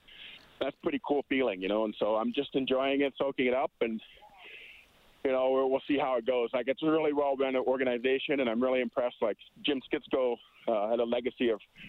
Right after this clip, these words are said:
lots of success here, and, you know, he stepped away, and they've got a new coach,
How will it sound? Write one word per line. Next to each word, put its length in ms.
lots 260
of 160
success 460
here, 280
and, 220
you 80
know, 120
he 240
stepped 240
away, 320
and 80
they've 120
got 120
a 40
new 180
coach, 260